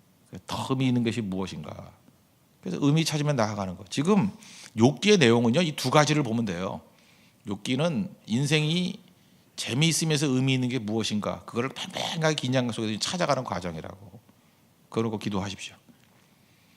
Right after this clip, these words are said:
지금 하는 일이, 그죠? 의미는 너무 있는데 너무 재미가 없어. 먹고 살기도 힘들고.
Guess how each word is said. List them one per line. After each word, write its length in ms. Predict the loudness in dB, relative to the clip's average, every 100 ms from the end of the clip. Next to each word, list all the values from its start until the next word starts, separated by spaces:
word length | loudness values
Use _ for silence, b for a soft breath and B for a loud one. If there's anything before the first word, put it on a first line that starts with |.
| b b b
지금 180 | -4 0
하는 200 | 4 4
일이, 440 | 4 2 0 -2 -6 -12
그죠? 240 | -8 -6 0
의미는 420 | 4 6 4 4
너무 280 | 4 4 4
있는데 180 | 2 0
너무 180 | -2
재미가 320 | -2 -4 -4 -4
없어. 300 | -10 -16 -20 b b b
먹고 240 | -6 -2
살기도 240 | -2 -2 -2
힘들고. 380 | -4 -4 -8 -12